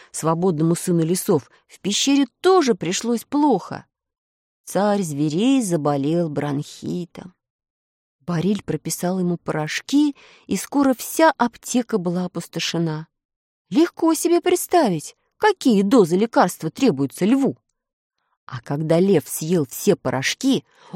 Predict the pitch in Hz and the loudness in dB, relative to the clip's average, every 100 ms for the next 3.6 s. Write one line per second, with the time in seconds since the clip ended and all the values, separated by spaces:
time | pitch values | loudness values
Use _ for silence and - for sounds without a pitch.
0 | - 185 202 202 220 233 - 254 226 220 | 4 6 6 4 6 6 6 4 4 2
1 | 285 269 170 170 - - 160 156 _ _ | 6 6 6 2 0 -4 -4 -4 _ _
2 | - 180 - 220 240 170 139 151 180 156 | -4 -2 2 4 6 4 2 0 0 0
3 | 131 139 135 131 - 127 | -2 -4 -6 -10 -10 -18